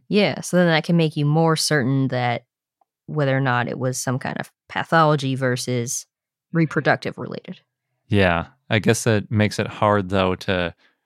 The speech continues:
Speaker 2: show that something definitely was medullary, because it could also be a full body fever. You could show it wasn't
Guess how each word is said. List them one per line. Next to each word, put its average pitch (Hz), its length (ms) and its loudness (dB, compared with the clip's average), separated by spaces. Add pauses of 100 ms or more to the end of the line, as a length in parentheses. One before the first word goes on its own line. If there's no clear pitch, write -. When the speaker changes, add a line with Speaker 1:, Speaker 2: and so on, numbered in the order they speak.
(160)
Speaker 2:
show 95 480 0
that 85 320 -2 (320)
something 90 460 -2
definitely 98 640 0
was 92 440 2
medullary, 90 720 0
because 90 280 -6
it 92 60 -4
could - 140 -2
also 95 240 2
be 87 140 -4
a 85 60 -4
full 95 380 -2
body 92 640 0 (200)
fever. 90 560 -4 (1400)
You 107 80 0
could 107 120 2
show 104 180 4
it 101 80 -2
wasn't 110 720 0